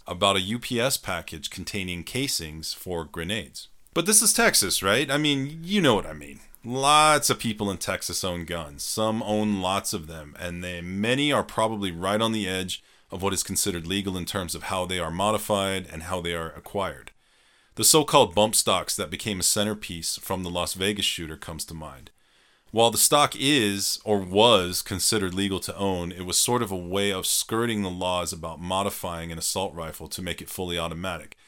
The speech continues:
instead using the recoil energy of the bullets to cause another trigger pull in rapid succession. So I'm not a gun expert,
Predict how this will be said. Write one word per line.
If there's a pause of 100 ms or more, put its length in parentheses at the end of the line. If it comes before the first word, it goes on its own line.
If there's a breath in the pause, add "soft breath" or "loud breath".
(260 soft breath)
instead
using
the
recoil
energy
of
the
bullets
to
cause
another
trigger
pull
in
rapid
succession.
So
I'm
not
a
gun
expert,